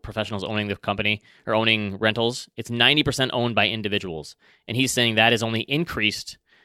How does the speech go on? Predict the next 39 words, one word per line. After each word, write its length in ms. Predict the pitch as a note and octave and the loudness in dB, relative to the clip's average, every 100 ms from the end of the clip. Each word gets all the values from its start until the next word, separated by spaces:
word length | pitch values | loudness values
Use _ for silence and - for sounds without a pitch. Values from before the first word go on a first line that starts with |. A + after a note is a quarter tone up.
| _ _ - | _ _ -2
throughout 220 | C#3 A#2 | 4 4
this 160 | A2+ - | 2 -2
thing 160 | A#2+ | -2
because 420 | A2 - C3 C#3 | -2 0 2 2
more 200 | A#2+ A#2 | 2 0
people 220 | A2+ A#2 G#2+ | 0 -2 -4
have 80 | |
turned 220 | - A#2+ B2 | -4 -2 0
into 160 | A2 | 0
landlords 420 | G2 G2 G2 G2 - | 0 0 0 -2 -2
by 100 | F#2+ | -6
holding 260 | A2 G#2+ | -4 -6
their 100 | G2+ | -6
own 120 | G2+ | -8
houses. 480 | F#2 F#2 - - - _ _ _ _ _ B2 | -8 -10 -10 -16 -20 _ _ _ _ _ -6
Anyway, 300 | G#2+ F2 E2 _ _ _ _ _ | -6 -6 -12 _ _ _ _ _
I 120 | C#3 - _ _ | -2 -2 _ _
listened 280 | F#3 F#3 F#3 | 2 4 4
to 40 | |
the 60 | D#3+ | 6
whole 140 | D3+ | 6
thing. 260 | D3 C3+ B2+ | 6 4 4
He 140 | B2 | 2
talks 260 | C3 C3 - | 2 2 4
about 160 | A#2+ A2 | 2 4
how 80 | |
it's 140 | A#2 - | 2 2
gonna 160 | B2 | -4
take 280 | - A#2+ - | 0 0 2
basically 300 | C3+ C#3+ C#3+ | 2 2 0
years 480 | A#2+ A2+ B2 B2+ B2+ | 0 2 4 4 2
and 140 | A#2 G#2 | -4 -2
years 300 | A2+ A#2+ - | 0 0 -2
because 260 | A#2 G#2 | -6 -4
we're 60 | A2+ | -2
not 180 | A2+ G#2+ | 0 0
building 240 | A2+ A#2+ | 0 2
enough 180 | A#2 A2+ | 2 2
houses 480 | A2+ A2+ C#3 C#3 | 2 2 2 -2